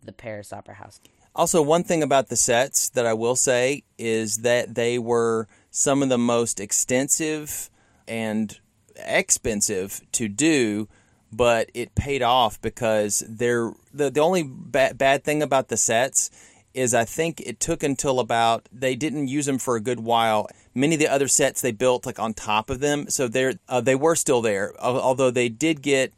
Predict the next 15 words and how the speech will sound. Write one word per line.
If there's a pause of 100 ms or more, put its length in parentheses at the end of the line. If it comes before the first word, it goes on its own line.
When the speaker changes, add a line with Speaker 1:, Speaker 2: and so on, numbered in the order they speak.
Speaker 2:
removed
and (160)
somewhat
demolished
to, (680)
and
I
ha-,
feel
sad
saying
this,
there
was
a